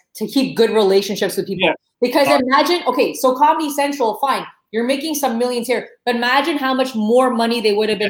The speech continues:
Speaker 1: making with Dave Chappelle if they treated him well. Imagine how much more money Taylor Swift, like, like, would have been tr-,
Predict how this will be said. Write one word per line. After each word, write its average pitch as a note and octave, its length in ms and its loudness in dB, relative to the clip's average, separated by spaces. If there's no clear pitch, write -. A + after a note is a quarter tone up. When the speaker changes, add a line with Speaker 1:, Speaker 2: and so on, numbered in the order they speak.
Speaker 1:
making G3+ 220 -4
with G3+ 160 -2
Dave G3+ 200 2
Chappelle G3 500 -2
if G#3 120 -6
they A3 120 0
treated A3 280 -4
him G3+ 160 -4
well. F#3+ 280 0
Imagine C4 500 0
how C4 120 0
much C4 200 -2
more A#3 180 0
money A3+ 360 -2
Taylor A3+ 300 -2
Swift, A#3+ 320 -2
like, A3+ 180 0
like, A#3+ 260 2
would A#3+ 140 8
have A#3+ 120 4
been A3+ 120 4
tr-, C4 140 -8